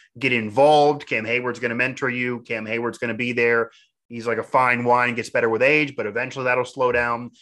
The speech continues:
He will need someone to step up. I get all that.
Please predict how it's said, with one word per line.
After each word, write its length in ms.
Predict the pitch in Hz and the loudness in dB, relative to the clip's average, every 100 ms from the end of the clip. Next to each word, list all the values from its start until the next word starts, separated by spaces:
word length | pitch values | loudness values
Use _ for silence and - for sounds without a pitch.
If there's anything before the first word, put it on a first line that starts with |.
| _ | _
He 120 | 135 | -10
will 220 | 123 135 | -2 0
need 180 | 139 135 | 2 0
someone 240 | - 131 123 | -2 -6 -6
to 40 | |
step 340 | 113 - 120 127 | -4 0 0 2
up. 260 | 117 - _ _ _ | 0 0 _ _ _
I 160 | 131 135 | -2 -2
get 220 | 127 127 | 2 2
all 220 | 107 95 | 2 -2
that. 160 | 82 - | -8 -16